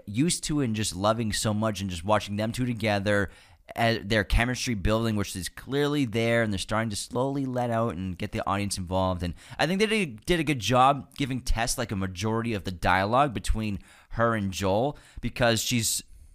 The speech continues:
gone in two episodes, basically. So I thought that was great to give her more of the dialogue and kind of a more, like, a leadership role until her, until her death and sacrifice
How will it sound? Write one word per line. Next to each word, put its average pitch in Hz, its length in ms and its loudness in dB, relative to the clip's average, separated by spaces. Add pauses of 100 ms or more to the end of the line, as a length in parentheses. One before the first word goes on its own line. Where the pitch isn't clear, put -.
(180)
gone 120 280 4
in 95 100 -2
two 120 180 0
episodes, 104 580 0
basically. 101 760 0
So 117 160 0
I 127 120 4
thought 170 180 2
that 147 100 6
was 123 160 2
great 123 460 -2
to 117 80 -4
give 110 240 -2
her 107 260 0 (240)
more 147 240 6
of 180 100 6
the 156 60 -2
dialogue 131 760 4 (120)
and 113 300 -2
kind 113 180 2
of 117 80 -4
a 110 80 0
more, 113 300 0
like, 107 180 -4
a 95 120 0
leadership 127 580 -2
role 110 460 2 (400)
until 117 280 0
her, 104 260 4 (100)
until 98 300 -2
her 95 100 0
death 98 320 0
and 87 100 -4
sacrifice 95 760 -2